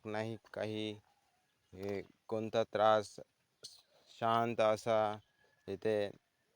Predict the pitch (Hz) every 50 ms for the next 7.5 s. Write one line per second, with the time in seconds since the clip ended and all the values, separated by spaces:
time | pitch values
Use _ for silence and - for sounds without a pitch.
0 | _ _ _ - - 98 110 110 110 107 104 104 110 107 104 104 107 107 - -
1 | 107 110 110 110 110 107 107 - - 110 101 98 98 95 - - 104 104 107 110
2 | 113 107 110 101 98 101 107 110 - - 107 - _ - 101 95 95 - _ _
3 | _ _ _ _ _ _ _ _ _ _ _ _ _ _ _ _ _ _ _ _
4 | _ _ _ - 123 127 127 131 131 131 127 127 127 127 120 101 107 - - -
5 | 117 110 98 123 127 127 123 123 123 117 110 107 101 - - 123 113 _ - 120
6 | 120 120 123 127 123 123 120 - - 107 107 101 113 120 123 113 - 113 101 -
7 | 117 117 117 117 117 117 117 113 117 110